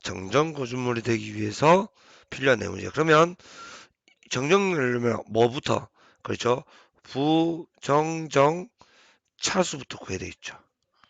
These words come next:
쉽습니다. 일반적인 거 외우세요. N은 R 플러스 M 플러스 S 마이너스 이 P입니다.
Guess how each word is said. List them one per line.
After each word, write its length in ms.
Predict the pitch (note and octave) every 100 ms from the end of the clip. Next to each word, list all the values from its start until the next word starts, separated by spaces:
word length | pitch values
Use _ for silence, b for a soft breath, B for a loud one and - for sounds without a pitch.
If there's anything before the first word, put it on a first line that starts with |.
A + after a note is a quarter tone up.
| _ _ _ _ b b b _ -
쉽습니다. 760 | - - - C3+ G#2+ A2 C#3+ - B B B
일반적인 460 | D#3+ F#3 F#3+ C3 A2
거 80 | -
외우세요. 380 | A#2 A2+ G#2+ -
N은 520 | - B2 C3 F3 G#3+ C4+ _ b b _ _ -
R 500 | A2 A2+ C3+ F3 G#3+ _ _ _ _ _ _ _ _ _
플러스 440 | G#2+ G#2 G2 - - -
M 400 | A2+ C3 D#3 E3+ -
플러스 460 | B2 A2 - - G2 - _ _ _ _ _ _ b b b b b b b b b _ _ _ _ _ -
S 640 | G2+ F2 - - B2+ E3 F#3 _ _ _ _ -
마이너스 600 | G2+ G2+ A2+ - - E3 -
이 240 | A2 A2 - -
P입니다. 580 | - - D3 - -